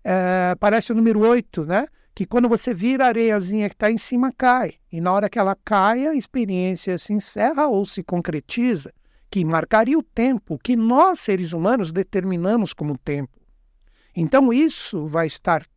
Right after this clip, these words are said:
totalmente colocado para todos nós em dois mil e vinte e quatro. Então, quais são as pessoas que estarão nos extremos em dois mil e vinte e quatro e vão praticar aquilo que eu falei, que é o desrespeito ou a falta de respeito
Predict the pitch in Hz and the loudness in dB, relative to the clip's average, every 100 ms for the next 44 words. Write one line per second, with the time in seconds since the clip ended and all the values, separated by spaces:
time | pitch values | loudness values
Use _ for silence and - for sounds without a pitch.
0 | - 311 370 - 285 202 226 - 208 190 | -4 -2 -2 -4 -4 -2 -2 -4 -4 -4
1 | - 190 165 156 175 147 156 _ 233 208 | -2 0 0 -2 -4 -4 -4 _ -2 0
2 | 185 165 170 185 - 190 180 170 160 160 | -2 -2 0 0 -2 -4 -2 -2 -2 -4
3 | 156 156 - 147 139 - - _ _ _ | -6 -8 -6 -4 -4 -8 -20 _ _ _
4 | - 175 247 247 - 269 - 277 254 - | -6 0 2 4 4 2 2 -2 -2 0
5 | 240 - 254 240 - 233 - 220 214 226 | -2 0 -2 -2 -4 -6 0 2 2 0
6 | 220 185 202 - - 240 269 214 160 175 | 0 -2 -6 -8 0 2 2 0 -2 -2
7 | 165 156 165 160 160 156 - 175 196 - | -2 -2 -4 -4 -4 -6 -2 2 2 0
8 | - - _ _ _ _ - 180 147 254 | -8 -14 _ _ _ _ -6 -4 2 2
9 | 294 - 208 - - 233 214 - 185 - | 2 0 -2 -4 2 4 2 -2 -6 -6
10 | 170 175 175 202 208 175 143 240 285 233 | -4 -2 0 0 -2 -2 -2 0 0 0
11 | 226 - - 165 226 - 175 165 156 - | -4 -4 -4 -2 -2 -4 -2 0 -2 -4
12 | - 214 277 269 196 151 160 151 - - | 0 2 4 0 -2 -4 -4 -6 -6 -6
13 | 160 - _ | -6 -8 _